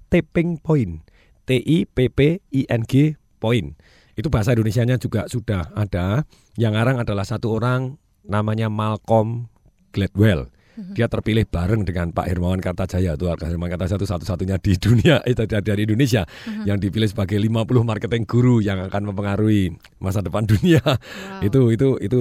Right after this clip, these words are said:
Speaker 1: Pak Hermawan, dan ini Malcolm Gladwell juga ikut terpilih jadi sebagai salah satu lima puluh istilahnya guru yang akan shape marketing future. Nah, kemudian berikutnya ini. Jadi tipping point ini di situ dibahas. Kalau Anda kepengen menciptakan sebuah tren,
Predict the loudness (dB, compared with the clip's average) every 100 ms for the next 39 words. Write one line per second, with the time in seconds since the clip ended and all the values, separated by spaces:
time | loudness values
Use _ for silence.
0 | 0 -4 -6 -2 0 0 0 -2 0 -2
1 | 0 -2 0 -2 0 0 -2 -2 -2 -2
2 | -2 0 0 0 -4 -6 -6 -6 -6 -4
3 | -4 -4 -2 -2 -2 -4 -2 -4 -4 -20
4 | _ -12 -8 -6 -6 -2 2 2 0 -4
5 | -4 -6 -4 -6 -6 _ _ -6 -4 -4
6 | -4 -6 -6 -6 -10 -20 -20 _ _ -10
7 | -6 -4 0 4 4 4 2 2 2 2
8 | -2 -8 _ -4 2 6 6 8 6 6
9 | 6 4 2 2 2 4 2 4 4 2
10 | 0 -2 -2 0 0 0 2 0 -2 -4
11 | -2 0 -2 -4 -6 -6 -6 -6 -6 -6
12 | -4 -4 -4 -4 -2 -2 -2 -4 -4